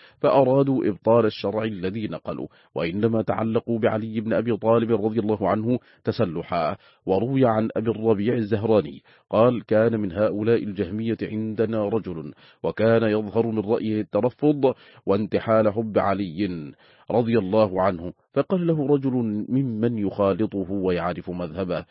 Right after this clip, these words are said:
'قد علمت أنكم لا ترجعون إلى دين الإسلام ولا تعتقدونه، فما الذي صبكم على الترفض وحب علي؟' قال: 'إذا أصدقك،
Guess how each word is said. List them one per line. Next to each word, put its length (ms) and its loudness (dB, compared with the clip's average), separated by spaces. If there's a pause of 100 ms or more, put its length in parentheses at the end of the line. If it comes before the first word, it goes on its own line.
(280)
'قد 220 2
علمت 360 -2
أنكم 560 -2
لا 140 0
ترجعون 600 -2
إلى 320 0
دين 200 -4
الإسلام 500 -2
ولا 240 2
تعتقدونه، 720 -4 (340)
فما 220 2
الذي 400 0
صبكم 540 -2
على 160 2
الترفض 640 -4
وحب 500 -2
علي؟' 500 -4 (340)
قال: 500 6
'إذا 440 -2
أصدقك، 760 -4